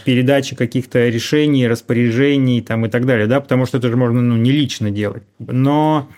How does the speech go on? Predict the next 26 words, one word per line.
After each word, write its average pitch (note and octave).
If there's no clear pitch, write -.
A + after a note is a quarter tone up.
вот C3
всё, E3+
что -
касается B2+
истории, B2+
а, B2+
история C3
артист-менеджер, C3
артист-продюсер – C3
это A#2+
человек-человек, C3
как G2+
бы. G#2+
Здесь B2
не-, C#3+
нельзя, D3+
нельзя C#3+
человеческое D3
взаимоотношение B2+
заменить B2
на B2+
взаимоотношения A#2+
там G#2+
через A2+
компьютер, A2+
например, G#2